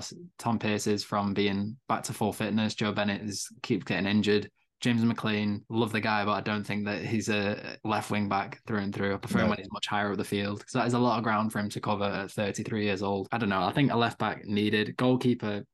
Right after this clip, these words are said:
Speaker 1: gonna be so hard to get on, on deadline day.
Speaker 2: Yeah, that, that's the, that's the problem. Yeah, I just really don't wanna watch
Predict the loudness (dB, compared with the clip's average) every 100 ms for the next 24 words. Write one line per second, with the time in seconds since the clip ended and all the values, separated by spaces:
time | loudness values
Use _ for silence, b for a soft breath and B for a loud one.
0 | _ -4 -2 0 0 2 2 0 -2 0
1 | 0 0 -2 -6 -4 -2 0 0 0 0
2 | 0 -2 -4 -4 -2 6 8 10 8 6
3 | 4 6 6 0 -2 0 0 0 0 0
4 | -2 -4 -10 -2 4 4 2 _ _ -10
5 | 0 0 0 2 6 6 4 -2 _ _
6 | _ 0 2 4 2 2 2 0 0 -2